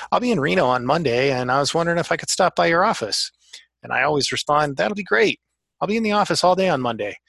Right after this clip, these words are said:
And then there are a few pleasantries and a goodbye, uh, because I don't set a, a time with them, and I wait, and then the phone rings again, maybe fifteen minutes later, an hour later,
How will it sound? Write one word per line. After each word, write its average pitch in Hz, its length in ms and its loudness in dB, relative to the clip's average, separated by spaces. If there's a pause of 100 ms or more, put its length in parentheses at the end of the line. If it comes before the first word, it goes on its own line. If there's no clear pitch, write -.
(360)
And 139 120 0
then 143 100 0
there 139 100 0
are 135 40 2
a - 40 0
few 135 160 -4
pleasantries 147 760 -2
and 123 100 -4
a 113 60 -8
goodbye, 123 600 0 (440)
uh, 113 320 -2
because 117 240 -8
I 117 60 -2
don't 110 200 -8
set 120 180 -4
a, 113 180 -8 (140)
a 131 60 -6
time 123 280 -6
with 113 160 -10
them, 117 260 -8
and 117 100 -10
I 120 120 -8
wait, 185 320 -2 (260)
and 131 140 -6
then 131 80 -2
the 123 80 -2
phone 143 260 0
rings 147 240 0
again, 139 320 0
maybe 123 420 -4 (280)
fifteen 131 360 -8
minutes 123 280 -4
later, 123 320 -2
an 117 80 -4
hour 123 260 -2
later, 120 340 -4